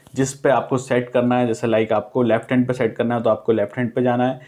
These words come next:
उसके बाद आपको किस जगह पे सेट करना है, लाइक आपको तीन एरो दिख रहे होंगे, सिंपल स्वाइप, स्ट्रेट, फिर डायगोनल अप, डायगोनल डाउन। तो मैं यहाँ पर डायगोनल अप वाले में सेट कर रहा हूँ। यहाँ पर मैं आ गया हूँ,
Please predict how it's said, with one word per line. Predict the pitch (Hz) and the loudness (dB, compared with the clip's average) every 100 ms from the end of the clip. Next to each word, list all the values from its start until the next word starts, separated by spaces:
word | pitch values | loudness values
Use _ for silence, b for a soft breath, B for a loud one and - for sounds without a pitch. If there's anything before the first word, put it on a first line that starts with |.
| B B | B B
उसके | 131 127 151 | -4 0 2
बाद | 143 | 2
आपको | - 151 143 | 2 -2 0
किस | 151 143 143 | 0 0 2
जगह | 120 131 | 4 4
पे | 131 | 2
सेट | 135 123 120 | 0 -2 0
करना | 120 123 | 0 0
है, | 117 | 2
लाइक | 113 113 | 2 2
आपको | 117 - 123 | 0 0 -4
तीन | 117 120 | -2 -2
एरो | 101 117 | 0 0
दिख | 120 117 | 0 0
रहे | 123 | 2
होंगे, | 123 127 131 135 B B B | 2 2 0 -4 B B B
सिंपल | - - - - 117 135 127 | -10 -8 -4 -4 0 0 2
स्वाइप, | 135 127 135 | 2 2 2
स्ट्रेट, | 135 - 131 139 139 - _ _ | -4 0 2 2 0 -16 _ _
फिर | - 120 | -2 0
डायगोनल | 113 110 110 127 127 127 127 | 2 0 2 2 2 0 -2
अप, | 120 135 - - | -2 -2 -8 -8
डायगोनल | - 123 131 123 123 127 139 123 | -2 -2 0 0 0 0 -2 0
डाउन। | 107 104 - B B - | 0 -2 -8 B B -4
तो | 120 | 0
मैं | 127 | 2
यहाँ | 123 117 | 2 0
पर | 127 | 0
डायगोनल | 110 110 120 123 | 0 -2 -2 -2
अप | - 117 | 0 -4
वाले | 117 117 120 | 0 0 0
में | 123 | -2
सेट | 110 101 | -4 -6
कर | - | -4
रहा | 107 | -2
हूँ। | 113 | -2
यहाँ | 113 110 107 | -2 -6 -2
पर | 113 | -2
मैं | 113 | 0
आ | 113 | -2
गया | 117 123 | 0 0
हूँ, | 131 143 | 0 -4